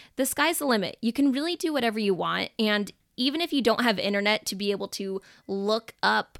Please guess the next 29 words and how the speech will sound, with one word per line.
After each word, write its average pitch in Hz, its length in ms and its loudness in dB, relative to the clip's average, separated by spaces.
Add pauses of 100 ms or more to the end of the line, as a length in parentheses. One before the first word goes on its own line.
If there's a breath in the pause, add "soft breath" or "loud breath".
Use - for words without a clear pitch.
information 202 1000 0
or 196 460 2
whatever, 208 840 0 (480 loud breath)
you 247 200 0
can 349 160 -2
still 381 300 -2
just - 220 -6
go 285 180 2
out 285 220 0
and 254 100 2
explore 214 500 0
the 208 80 0
world 185 240 -2
with 185 120 -6
your 190 100 -2
kids. 165 400 -4
I 226 80 6
think 320 180 0
that's 320 180 2
the 320 100 2
point 240 320 2
I'm 220 80 2
trying 208 180 0
to 202 80 0
hammer 196 280 0
home 202 280 2
<laughs> 254 100 4
here, 302 220 10
is 220 400 6